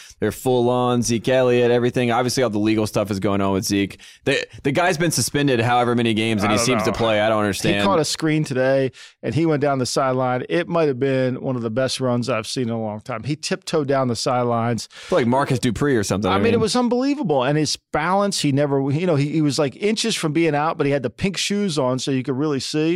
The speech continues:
Speaker 2: I mean, it's remarkable what he did. And, and San Francisco, look, I think San Francisco's had a really bad offseason. I mean, I think Kyle's a really good coach. I don't know about John Lynch as a general manager 'cause Kyle controls all the personnel.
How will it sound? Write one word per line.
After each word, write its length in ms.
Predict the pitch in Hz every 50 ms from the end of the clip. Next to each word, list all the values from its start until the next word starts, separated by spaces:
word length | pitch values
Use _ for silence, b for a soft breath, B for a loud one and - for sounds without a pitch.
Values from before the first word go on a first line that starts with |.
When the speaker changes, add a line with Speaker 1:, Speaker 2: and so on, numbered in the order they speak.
| 175 -
Speaker 2:
I 420 | - - - - - - - - -
mean, 120 | 196 202
it's 160 | 196 - -
remarkable 680 | 156 160 160 180 180 196 233 247 - - 147 127 117 120
what 140 | 123 135 135
he 60 | 139 131
did. 280 | 123 156 165 160 139
And, 140 | 131 127 123
and 160 | - 151 139 120
San 240 | - - 220 220
Francisco, 640 | 214 - 127 - - 156 147 - - 160 151 147 139 B B B B B B B _
look, 280 | - - 135 123 - - - - _ _ _ _ _ _ - - -
I 140 | 127 151
think 160 | 165 165 156 123
San 240 | - - 156 143
Francisco's 560 | 131 131 120 - - 143 127 - 147 123 117 -
had 180 | 135 127 117
a 80 | 107 104
really 380 | 107 113 127 143 147 143 135
bad 300 | 131 120 131 120 117 117
offseason. 680 | 113 110 110 113 117 - - 143 131 127 110 110 123 117
I 100 | 120 123
mean, 120 | 127 127
I 100 | 131 135
think 160 | 143 147 131 -
Kyle's 380 | - 143 147 139 135 127 107
a 60 | 123
really 240 | 117 131 135 131 123
good 160 | 117 127 113
coach. 360 | - - 127 123 127 127 - -
I 80 | 123
don't 140 | 120 123 123
know 80 | 127 123
about 220 | 117 123 120 117
John 280 | 107 131 127 120 123 123
Lynch 220 | 131 127 117 -
as 80 | 127 120
a 60 | 120
general 260 | 101 131 127 120 117
manager 340 | 123 123 123 123 120 117 127
'cause 200 | - 127 120 -
Kyle 320 | - - 135 131 131 131
controls 500 | - - 131 117 - - 139 127 120 101
all 140 | 117 123 117
the 60 | 117 110
personnel. 600 | - 139 131 120 - 131 123 117 117 120 120